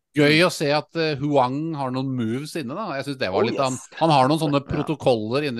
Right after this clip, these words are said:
Speaker 1: i huset sitt, liksom, at, eh, hvis han
Speaker 3: Ja.
Speaker 1: blir truet, så så drar han fram, eh, noen, eh, jeg synes
Speaker 3: Ja.
Speaker 1: det er litt rart da, hvis han er en sånn lysabelekspert, at han ikke
Speaker 3: Ja.
Speaker 1: har noen egne lyssabler da.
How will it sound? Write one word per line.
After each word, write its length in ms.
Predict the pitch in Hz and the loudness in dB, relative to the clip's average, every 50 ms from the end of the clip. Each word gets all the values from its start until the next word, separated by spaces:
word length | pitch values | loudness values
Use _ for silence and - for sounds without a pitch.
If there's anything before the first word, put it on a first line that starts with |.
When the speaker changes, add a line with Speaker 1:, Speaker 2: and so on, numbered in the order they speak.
| 123 131 | -4 -4
Speaker 1:
i 20 | |
huset 200 | 127 123 104 92 | -4 -4 -6 -6
sitt, 180 | - 110 101 120 | -8 -12 -8 -8
liksom, 340 | 117 107 - 131 127 127 | -10 -6 -6 -8 -6 -6
at, 140 | 127 117 - _ | -8 -10 -8 _
eh, 260 | 127 123 120 120 120 120 | -8 -6 -6 -6 -8 -8
hvis 140 | 120 117 | -8 -8
han 100 | - 127 | -8 -8
Speaker 3:
Ja. 80 | 123 117 | -6 -4
Speaker 1:
blir 260 | 107 104 107 110 113 110 | -4 -4 -4 -4 -6 -6
truet, 340 | - 131 110 95 95 - - | -6 -6 -6 -6 -8 -10 -10
så 340 | - 123 120 117 113 101 - _ _ _ _ _ _ _ - | -8 -6 -4 -4 -4 -6 -8 _ _ _ _ _ _ _ -10
så 80 | 139 131 127 135 143 160 151 | -10 -10 -10 -10 -10 -10 -4
drar 280 | 135 175 135 117 107 98 | 0 0 2 2 0 -2
han 140 | 101 95 95 | -6 -8 -8
fram, 300 | - 117 117 117 120 120 | -6 -6 -6 -6 -6 -8
eh, 140 | 123 120 120 117 | -8 -8 -8 -8
noen, 300 | 120 123 123 123 120 120 | -10 -10 -10 -10 -10 -10
eh, 280 | 120 117 117 117 113 110 - _ _ _ - | -10 -8 -8 -8 -8 -10 -12 _ _ _ -8
jeg 80 | 117 127 | -8 -4
synes 80 | 135 151 143 | 0 4 4
Speaker 3:
Ja. 100 | 170 202 | 4 4
Speaker 1:
det 80 | 175 156 | 4 0
er 40 | 170 | -2
litt 40 | 151 | -2
rart 280 | 139 117 113 123 139 - | 0 0 0 0 0 0
da, 80 | 165 151 | -2 -4
hvis 120 | 151 127 | -4 -6
han 120 | 147 147 | -6 -6
er 200 | 135 110 107 113 | -6 -6 -4 -4
en 100 | 135 139 | -6 -4
sånn 280 | 127 135 123 127 131 131 | -4 -4 -4 -4 -4 -6
lysabelekspert, 1400 | 131 135 139 135 120 101 90 - - - 95 87 85 85 98 104 - _ - - - - - - - 143 - _ _ _ - _ | -6 -6 -8 -8 -8 -8 -10 -12 -8 -6 -6 -6 -6 -6 -10 -12 -12 _ -18 -18 -16 -18 -18 -8 -8 -8 -8 _ _ _ -20 _
at 80 | 117 110 | -10 -8
han 100 | 131 127 | -8 -8
ikke 200 | 113 - 127 110 - | -6 -8 -10 -4 0
Speaker 3:
Ja. 180 | 139 139 147 160 175 - - 101 | 2 2 4 2 0 -2 -2 -4
Speaker 1:
har 180 | 113 117 123 | -4 -4 -4
noen 200 | 123 131 135 139 - | -4 -6 -8 -8 -6
egne 400 | 147 139 123 107 98 90 95 107 113 | -4 -4 -4 -4 -4 -8 -8 -8 -6
lyssabler 460 | 113 98 - - 87 87 101 160 190 | -6 -8 -6 -8 -8 -6 -4 -2 -4
da. 100 | - | -4